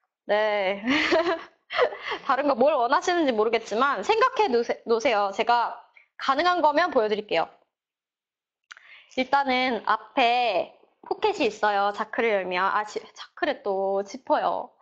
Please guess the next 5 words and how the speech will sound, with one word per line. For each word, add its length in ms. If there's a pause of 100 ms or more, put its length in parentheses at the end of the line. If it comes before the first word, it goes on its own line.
(480)
지퍼를 380
열면 500
이렇게 220
포켓이 480
있어서 720